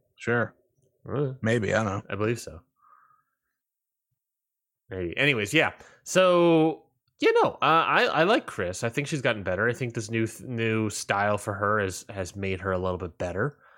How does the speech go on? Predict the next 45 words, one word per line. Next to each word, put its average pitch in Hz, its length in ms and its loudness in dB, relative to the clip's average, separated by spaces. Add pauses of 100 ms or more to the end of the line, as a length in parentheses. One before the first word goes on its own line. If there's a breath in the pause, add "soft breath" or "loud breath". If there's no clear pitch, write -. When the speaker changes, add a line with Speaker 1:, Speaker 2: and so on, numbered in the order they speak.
(280 soft breath)
Speaker 2:
Um, 104 760 0 (380)
yeah, 156 240 0
uh, 120 640 2
you 208 240 -4
know, 269 420 4
this 302 140 -6 (120)
is 247 60 -2
new, 240 360 4
some 233 180 2
new 220 140 6
matches. 196 500 2
We 208 100 0
kinda 180 160 4
all 156 200 6
thought, 160 360 2 (520 loud breath)
you 185 80 -6
know, 190 120 4
maybe, 175 500 2
maybe 147 220 2
this 143 380 -2
stuff 143 240 0
was 135 100 -4
gonna 135 180 0
happen. 139 580 -2
Samoa 127 280 0
Speaker 1:
It 147 60 6
was 143 80 4
Speaker 2:
Joe 127 80 4
Speaker 1:
All 151 240 6
Speaker 2:
versus 135 80 6
Adam 123 120 4
Speaker 1:
Out. 107 60 -2
Speaker 2:
Cole. 135 320 -6 (720 soft breath)
All 110 220 2
Out. 98 380 2
Oh, 95 260 -4
there 85 180 -8
we 85 120 -6
go. 85 200 -8
That 95 100 -6
makes 107 200 -6
Speaker 1:
By 113 180 2
Speaker 2:
sense. 104 120 -2
Speaker 1:
the 101 100 2
way. 95 180 0